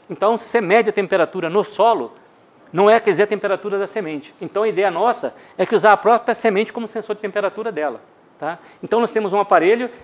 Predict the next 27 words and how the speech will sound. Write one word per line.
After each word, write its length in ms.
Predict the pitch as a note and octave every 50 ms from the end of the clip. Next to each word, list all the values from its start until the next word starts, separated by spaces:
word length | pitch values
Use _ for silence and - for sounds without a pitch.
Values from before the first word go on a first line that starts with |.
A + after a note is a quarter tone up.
| _ -
que 80 | F#3+
ele, 160 | F3 F#3 - - - _ _ _ _ _ _
que 80 | - F3+
ele 80 | E3 C#3+
vai 100 | F#3 F3+
ficar 220 | - - G3 F#3+
em 60 | F#3
cima 300 | - - - A#3 A#3+ A3+
do 60 | F3
solo, 400 | E3 - - F#3+ A3 A#3 A#3+ A3+ - - - _ _ _ _ -
a 40 | D#3+
gente 140 | D#3 - -
vai 100 | F3+ F#3
tentar 280 | - G3+ - F#3+ G3
medir, 280 | G3 G3+ D#3 C#3+ G3+ G#3+
só 160 | - A#3+ A#3+
que 120 | A#3 A3+
hoje 240 | A3 A#3 A#3+ A3+ G#3
ainda 160 | A3+ A3+ A3+
tá 120 | A3 A#3 A3+
limitado 680 | A3+ A3+ A3+ G#3+ A3 G#3 G#3 G#3 G#3 A3 A3 G#3+ G3+ G#3 - - - _ _ _ _ -
a 80 | E3+
menos 260 | E3 F#3 G#3+ A3+ G#3+ F3
de 60 | A3
um 60 | A3
centímetro, 640 | - - A3+ F#3+ C#3+ - E3+ D3+ A#2+ G#2 - - B2+
né? 120 | D#3 F3